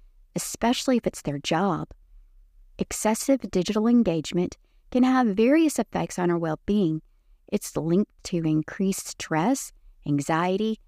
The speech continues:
sleep disturbances, and reduced attention spans. The constant comparison on social media can impact your self-esteem, and addiction to screens can hinder face-to-face connections. The constant connectivity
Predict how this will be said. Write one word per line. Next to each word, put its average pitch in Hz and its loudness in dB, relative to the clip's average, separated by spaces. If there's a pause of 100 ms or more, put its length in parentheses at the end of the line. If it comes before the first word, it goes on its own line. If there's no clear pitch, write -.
(220)
sleep - -6
disturbances, 233 2 (280)
and 170 0
reduced 143 -2 (160)
attention 240 4
spans. 135 0 (440)
The 208 -2
constant 226 0
comparison 175 0
on - -4
social 190 0
media 170 2
can - -6
impact 247 0
your 175 -6
self-esteem, 180 -2 (580)
and 262 6 (400)
addiction 233 2
to 170 0
screens 160 0 (320)
can 202 4
hinder 220 6
face-to-face 165 -2
connections. 202 -2 (320)
The 202 0
constant 185 0 (460)
connectivity 185 0